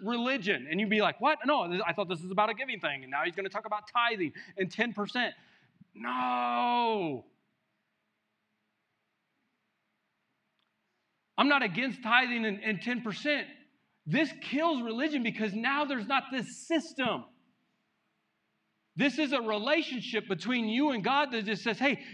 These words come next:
you've given me everything. I've done nothing to earn it.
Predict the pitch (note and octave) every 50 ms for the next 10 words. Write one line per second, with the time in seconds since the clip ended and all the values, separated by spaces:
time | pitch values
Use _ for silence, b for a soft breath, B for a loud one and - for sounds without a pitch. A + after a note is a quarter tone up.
0 | D3+ B D3+ B3 E4+ F#4 E4+ G#3+ D#3 - - B3 D#4 E4+ E4+ F#4 D#4+ D4 C4+ A#3
1 | A3+ A#3 C4 D4 D#4 E4 F4 D#4+ - C#4+ G#3 - - - - - C4+ D4 E4 D#4+
2 | - D4 B3+ A#3 G3+ E3+ F3 G#3+ D4 F#4 F#4 E4+ E4+ - - F4 D#4 C4+ A3 -
3 | A3+ A3 - A3+ A3 G#3+ F#3+ E3 C3 G#2 - _